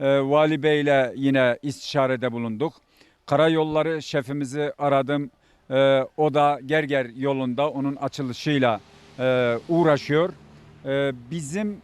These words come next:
yollarımızla, ana yollarımızla ilgili ilçelerimizden bir Sincik'te, e, sorunumuz var. E,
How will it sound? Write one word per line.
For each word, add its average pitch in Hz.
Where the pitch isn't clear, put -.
yollarımızla, 147
ana 170
yollarımızla 131
ilgili 151
ilçelerimizden 160
bir 160
Sincik'te, 135
e, 135
sorunumuz 139
var. 170
E, 143